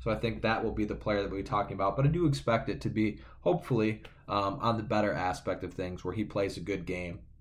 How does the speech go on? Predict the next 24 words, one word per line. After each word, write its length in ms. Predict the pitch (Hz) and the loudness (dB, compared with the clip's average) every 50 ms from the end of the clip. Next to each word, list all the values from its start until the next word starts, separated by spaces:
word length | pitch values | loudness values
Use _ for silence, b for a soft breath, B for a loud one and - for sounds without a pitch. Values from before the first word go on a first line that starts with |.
| - - - _ _ _ - - - | -20 -20 -20 _ _ _ -12 -6 -2
another 300 | 135 117 113 104 107 101 | 0 0 0 0 0 -2
clean 280 | - - 110 104 104 101 | -2 -2 -4 -4 -2 -2
game, 260 | 98 95 92 92 95 | -2 -4 -4 -4 -4
and 80 | 95 | -4
really 180 | 98 101 98 98 | -4 -2 -2 -4
keeps 280 | - - 117 104 101 - | -4 -4 -4 -4 -2 0
that 160 | 104 90 76 | -2 0 -2
momentum 420 | 90 90 92 92 90 85 98 87 | -2 -4 -4 -4 -4 -4 -4 -4
building 360 | 82 92 90 87 87 90 87 | -2 -2 0 0 -2 -4 -4
as 140 | 85 85 - | -6 -6 -4
he 80 | - 90 | -4 -2
works 300 | 82 85 85 82 - - | 0 0 0 -2 -2 -6
into 360 | - 101 90 82 - - 85 | -8 -8 -8 -6 -6 -6 -4
week 260 | 80 82 80 69 - - | -4 -4 -4 -6 -8 -4
three. 340 | - 127 120 117 120 117 B B B B B B B B B B - | -2 0 0 2 0 -2 B B B B B B B B B B -2
On 100 | 120 113 | -2 0
the 60 | 110 | 2
defensive 460 | 117 123 131 131 135 131 127 127 123 | 4 4 4 6 4 4 4 2 0
side 240 | - - 123 120 123 | 2 4 4 4 4
of 60 | 113 | 4
the 60 | 117 | 2
ball, 420 | 110 120 120 120 120 123 - - - - | 0 2 2 2 2 2 0 -2 -4 -4
I 60 | 107 | -4
think 280 | - - 139 135 139 | 2 6 8 8 8